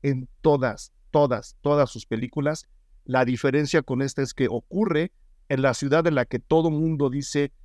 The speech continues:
que la vida es fácil, que la vida es bohemia, ¿no? Que la vida es romántica, y te dice, "No, es cierto", y por eso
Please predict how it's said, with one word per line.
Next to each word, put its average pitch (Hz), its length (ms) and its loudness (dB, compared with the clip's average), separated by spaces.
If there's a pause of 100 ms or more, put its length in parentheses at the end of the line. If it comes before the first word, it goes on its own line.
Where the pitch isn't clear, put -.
(180)
que 123 80 -2
la 113 120 2
vida 120 200 0
es - 100 -8
fácil, 131 400 -2
que 113 100 -6
la 104 140 -2
vida 113 180 -2
es 113 120 -6
bohemia, 135 720 2
¿no? 127 260 0
Que 117 120 -8
la 107 100 -2
vida 135 180 2
es 120 80 -4
romántica, 135 560 0
y 127 60 0
te 131 100 -6
dice, 135 300 -2 (460)
"No, 117 300 0
es 127 140 -2
cierto", 156 600 2
y 127 160 -6
por 135 300 0
eso 165 420 -2